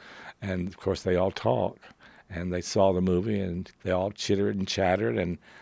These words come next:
it was at Christmas time and a lot of parties, and it just spread like wildfire. "Did you hear what Wakefield Poole did? He made a movie." So that's what everyone was saying at all the Christmas parties. It was the talk.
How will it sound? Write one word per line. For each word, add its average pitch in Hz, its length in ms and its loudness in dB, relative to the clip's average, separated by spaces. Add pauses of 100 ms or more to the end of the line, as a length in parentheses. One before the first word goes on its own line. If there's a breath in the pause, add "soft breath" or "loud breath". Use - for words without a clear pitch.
(140 loud breath)
it 110 120 -12
was 90 180 -8
at - 100 -10
Christmas - 380 0
time 101 340 2
and 87 100 -2
a 82 40 -6
lot 95 220 2
of - 40 -6
parties, 101 520 0
and 90 280 -6 (320 soft breath)
it 98 120 -2
just 92 180 -2
spread 90 280 0
like 82 220 -6
wildfire. 82 640 -10 (440 soft breath)
"Did 135 120 -8
you 185 100 6
hear 202 180 4
what 196 160 2
Wakefield 180 420 0
Poole 185 240 4
did? 190 220 2
He 165 120 2
made 151 180 0
a 156 40 -4
movie." 156 440 0 (260 loud breath)
So - 200 2
that's 117 240 6
what 113 120 6
everyone 120 400 8
was 104 120 4
saying 104 360 4
at 92 100 0
all 101 160 6
the 113 100 -4
Christmas 117 400 -6
parties. 85 460 -6 (340 loud breath)
It - 100 -8
was 104 160 -8
the 98 100 -4
talk. 127 400 -6